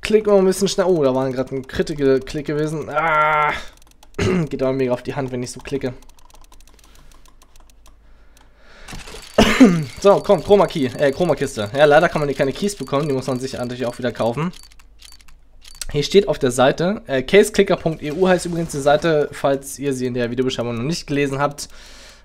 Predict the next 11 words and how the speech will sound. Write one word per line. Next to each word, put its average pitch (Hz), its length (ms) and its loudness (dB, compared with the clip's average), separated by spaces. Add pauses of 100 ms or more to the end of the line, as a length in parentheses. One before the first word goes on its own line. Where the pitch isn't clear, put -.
Ähm, 131 240 0
da 120 80 -4
steht 139 180 -4
halt 131 120 -4
immer, 117 440 -2
was 117 420 -6
so 117 260 -4
in 120 200 -6
den 113 100 -4
neuesten 117 420 -4
Versionen, 117 680 -4